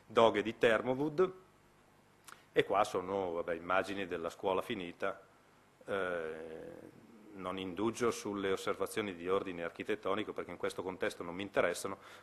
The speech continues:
qua vedete molto bene il rapporto aula qui i torri, le torri di ven-, di illuminazione e ventilazione so-, sotto hanno i bagni, i bagni hanno luce e aria naturale, attraverso, pur essendo ciechi,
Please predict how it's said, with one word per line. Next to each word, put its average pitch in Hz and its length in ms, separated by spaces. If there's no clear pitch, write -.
qua 147 140
vedete 117 380
molto 104 260
bene 104 340
il 104 140
rapporto 104 640
aula 123 760
qui - 240
i 127 140
torri, 135 300
le 127 140
torri 156 280
di 139 100
ven-, 123 240
di 113 320
illuminazione 123 540
e - 20
ventilazione 113 680
so-, - 220
sotto 135 300
hanno 101 140
i 95 60
bagni, 90 420
i 113 100
bagni 127 320
hanno 110 160
luce 151 420
e 113 120
aria 110 280
naturale, 92 640
attraverso, 104 680
pur 139 140
essendo 120 340
ciechi, 87 400